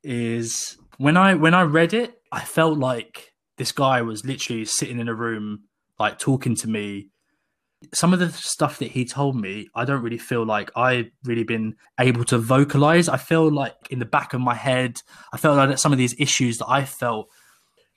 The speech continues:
you know, growing up as a Muslim, and a-, any, you could be in any religion, but if you grow up in a country that, like I said, is, you feel there's, like, a double life that you have to lead,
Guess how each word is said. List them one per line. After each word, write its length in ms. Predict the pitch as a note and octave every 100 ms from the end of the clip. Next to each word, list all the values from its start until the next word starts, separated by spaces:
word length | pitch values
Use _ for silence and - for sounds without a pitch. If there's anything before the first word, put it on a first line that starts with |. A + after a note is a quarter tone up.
| _ _ -
you 80 | D3
know, 140 | A#2+
growing 340 | A#2 F#3 F#3+ F3
up 140 | E3
as 100 | C#3
a 40 |
Muslim, 680 | C3+ C#3 - G#2+ G#2+ A2+ B2 _ _ _ _ -
and 280 | B2+ C3 - -
a-, 20 |
any, 420 | D#3 D#3 E3 D#3
you 220 | C#3 C3 C#3
could 120 | C#3
be 100 | C#3
in 60 |
any 180 | C#3 C3+
religion, 480 | A#2 G#2+ G2+ G2+ G2
but 140 | - B2+
if 100 | F3
you 120 | F3
grow 200 | E3+ D#3+
up 120 | D3+
in 60 | C#3+
a 60 |
country 480 | B2+ D3+ C3 - G#2+
that, 240 | G2+ G2+ - _ _ _ _ _ _ _ -
like 180 | B2+ -
I 40 |
said, 340 | B2+ C3 A2 -
is, 340 | A#2 A#2 A2 - _ _ _ _ _ _ _ _ _
you 220 | C3 B2+
feel 240 | C3+ D3 C3+
there's, 200 | A#2+ A#2
like, 200 | B2 -
a 180 | A2+ G#2+
double 320 | - B2+ B2+
life 340 | C3 C3+ C3
that 80 | A2
you 120 | G2+
have 200 | A2+ A2+
to 80 | -
lead, 320 | G2+ G2 F#2+